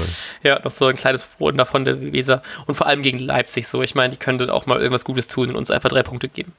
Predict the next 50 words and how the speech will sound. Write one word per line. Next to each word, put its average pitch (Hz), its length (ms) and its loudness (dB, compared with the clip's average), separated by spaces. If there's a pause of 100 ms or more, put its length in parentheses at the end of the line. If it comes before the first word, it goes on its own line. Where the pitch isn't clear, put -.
(320)
So, - 180 -14
ich - 80 -10
<laughs> - 880 -6
will 135 80 4
nichts 139 140 2
sagen, 220 340 6
aber 160 220 6
dann 156 160 4
finde 156 220 2
ich - 60 -16
vielleicht 151 240 4
einen - 60 -12
Tick - 180 -2
besser. - 240 -2 (300)
<laughs> 175 120 4 (1400)
Ich 156 100 -6
bin 151 140 0
noch 147 100 6
einen 139 80 -2
Tick 160 260 -2
mehr 147 240 6
gegen, 135 480 0
für 135 140 2
die 131 180 0
im 123 140 -2
Pokalfinale, 131 720 2
als - 140 -12
ich - 60 -6
es - 40 -8
jetzt - 120 -4
schon - 120 -8
bin. - 220 -4
<laughs> 190 40 6 (2000)
Äh, - 720 6
ja, 220 100 6 (400)
das 135 120 -2
war's 127 160 4
von 156 80 0
uns. - 300 0
Wir 147 180 8
hören 147 220 6
uns 143 300 -2
dann 135 320 4
zum 135 300 2
Vorbericht 156 680 2
am - 200 2
Freitag, 208 420 0
denk 185 140 -2
ich - 100 -14
mal. 180 280 2